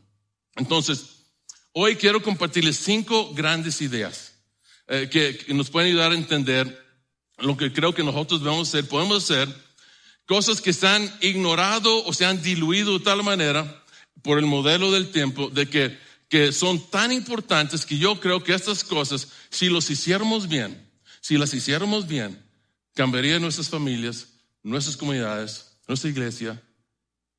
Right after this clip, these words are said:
y posiblemente hasta el mundo. Y como dije la semana pasada,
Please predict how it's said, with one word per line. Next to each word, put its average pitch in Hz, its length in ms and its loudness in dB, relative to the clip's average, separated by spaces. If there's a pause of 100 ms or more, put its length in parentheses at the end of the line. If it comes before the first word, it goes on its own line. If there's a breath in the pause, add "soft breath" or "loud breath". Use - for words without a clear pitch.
(120)
y 123 60 -10
posiblemente 120 840 -4
hasta 110 300 -8
el 107 80 -6
mundo. 104 320 -8
Y 101 40 -10
como 113 160 -6
dije 139 140 0
la 151 100 0
semana 143 380 -4
pasada, 113 520 -4